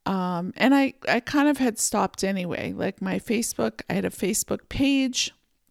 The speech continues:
that, um, was a business page that I was posting episodes to, and I was gonna start and I did some videos and stuff like that, but I was gonna start doing lots of stuff on there. And then I was just like, "Why?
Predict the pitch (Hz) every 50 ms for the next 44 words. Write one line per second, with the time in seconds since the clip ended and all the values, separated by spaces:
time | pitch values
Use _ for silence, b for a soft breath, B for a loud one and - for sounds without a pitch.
0 | _ _ _ _ _ _ _ _ _ _ _ - - - 185 190 202 190 180 185
1 | - - - 180 185 180 170 170 - - 190 - - 208 202 196 196 233 240 233
2 | 240 - - - 240 220 233 226 220 - - - - - 190 - 190 190 185 -
3 | - - B B B B B B B B - - 277 277 - - - 233 240 226
4 | 220 - 233 - - 240 220 208 208 202 - - - - 202 202 202 196 185 175
5 | - 143 180 - - - - 180 190 190 - - - - - - _ _ - _
6 | _ _ - - _ _ _ - 196 190 185 175 175 - 180 175 175 - - -
7 | 175 180 180 175 175 - - 165 - - 147 165 - - - - 185 - - -
8 | - - - - - - - - - - 226 - - - 202 - - - - 185
9 | 190 - - - - - - - - - 190 196 196 220 269 311 - - 220 226
10 | - - 214 220 - - 202 202 208 220 208 208 202 202 208 202 - - - 220
11 | 226 240 254 262 262 269 277 269 - - - 254 - - 226 226 220 - - 180
12 | - 120 113 90 - - - 196